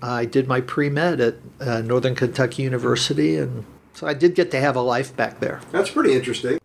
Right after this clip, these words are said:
Speaker 1: When I started my pre-med, I remember I moved off the farm and I just gave it to my sister. I just walked away.
Speaker 2: Hmm. How did that come about? Because clearly your record of
Speaker 1: <laughs>
Speaker 2: attendance and,
Speaker 1: Yeah.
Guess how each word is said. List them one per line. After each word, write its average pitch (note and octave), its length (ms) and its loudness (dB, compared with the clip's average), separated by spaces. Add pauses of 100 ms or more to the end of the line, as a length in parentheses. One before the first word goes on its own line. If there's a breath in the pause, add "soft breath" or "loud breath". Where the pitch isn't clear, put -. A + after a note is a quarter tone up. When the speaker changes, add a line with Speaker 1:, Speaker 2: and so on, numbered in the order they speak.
(160)
Speaker 1:
When D3 140 0
I - 20 2
started E3+ 320 2
my C#3 100 0
pre-med, D3 680 2
I B2 40 4
remember B2+ 320 0
I A#2 80 2
moved C3 320 0
off B2+ 220 0
the A#2+ 80 0
farm C3+ 400 -2
and A2+ 100 -6
I A2 60 -10
just A2+ 240 -4
gave A#2+ 180 2
it C3+ 100 -6
to B2+ 80 -6
my A2 120 -4
sister. A#2 520 0
I A2 60 -4
just A2+ 400 -8
walked A2 280 -2
away. A#2 400 -2
Speaker 2:
Hmm. B2+ 240 -2 (540)
How - 300 -4
did D#4 160 -2
that C4 260 0
come G3+ 200 2
about? D3+ 380 0
Because F#3+ 360 4
clearly G#3+ 440 2
your D#3+ 160 4
record E3+ 500 0
of D#3+ 260 0
Speaker 1:
<laughs> D3 120 0
Speaker 2:
attendance F#3+ 600 0
and, E3+ 120 0
Speaker 1:
Yeah. F3+ 220 0